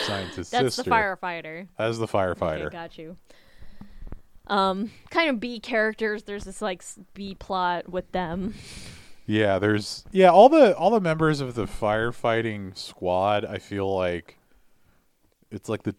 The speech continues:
Speaker 1: it's like the Trigger thing where it's like they're, they have, like, enough of, like, a definition character-wise, but,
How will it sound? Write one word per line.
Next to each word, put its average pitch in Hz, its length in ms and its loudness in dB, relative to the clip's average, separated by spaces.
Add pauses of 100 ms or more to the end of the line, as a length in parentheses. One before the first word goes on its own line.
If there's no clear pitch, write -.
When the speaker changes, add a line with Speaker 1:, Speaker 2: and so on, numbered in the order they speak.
Speaker 1:
it's 127 160 -2
like 147 120 4
the 139 80 -4
Trigger 123 340 2
thing 90 220 -2
where 82 120 -6
it's 80 120 -10
like 87 200 -4
they're, 87 500 -2
they 101 160 -6
have, 107 240 2
like, 107 220 -2
enough 92 340 -4
of, 92 140 -8
like, 90 140 -4
a 92 40 -8
definition 87 640 -10
character-wise, 90 760 -6
but, 85 280 -6